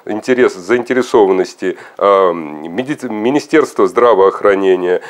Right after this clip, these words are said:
Министерства образования, э, Государственной Думы, я думаю, что нас поддержит и Совет Федерации, должны отработать все эти вопросы,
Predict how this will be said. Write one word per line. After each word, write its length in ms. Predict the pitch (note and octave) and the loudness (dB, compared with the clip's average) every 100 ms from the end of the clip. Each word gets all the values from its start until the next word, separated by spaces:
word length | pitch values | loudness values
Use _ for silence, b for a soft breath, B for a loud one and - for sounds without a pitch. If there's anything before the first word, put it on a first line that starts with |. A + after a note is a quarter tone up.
| B A#2 | B 0
Министерства 580 | D3+ - E3+ - A2+ | 0 2 0 2 2
образования, 880 | G#2 A2 F#2 G2 F2+ G2+ G2 F2+ F2 B B - | 2 2 2 2 4 4 2 0 -2 B B -2
э, 140 | F#2 | 0
Государственной 680 | B2 - A#2+ A2+ G2+ - F#2+ | 0 -4 0 2 2 0 0
Думы, 220 | G2 G#2 | 2 2
я 100 | C3+ | 2
думаю, 220 | C3 A2+ | 2 0
что 160 | - A2+ | 0 2
нас 160 | A2 | 2
поддержит 540 | - A2 G2 A2 G2+ G#2 | 2 -2 2 0 0 -6
и 20 | |
Совет 380 | - G#2+ G#2 - | 0 2 2 -2
Федерации, 720 | G#2 G#2+ D3 D3 - G2+ F2+ B B | -4 0 2 0 -2 -4 -4 B B
должны 280 | C#3 C#3+ D3 | 0 4 2
отработать 580 | C3+ A#2 G2+ F3+ E3 - | 4 0 2 0 0 -4
все 220 | A#2 F#2 | -4 -2
эти 140 | - | 0
вопросы, 600 | F#2 G#2 - F2 - D2+ | 0 2 0 -4 -4 -12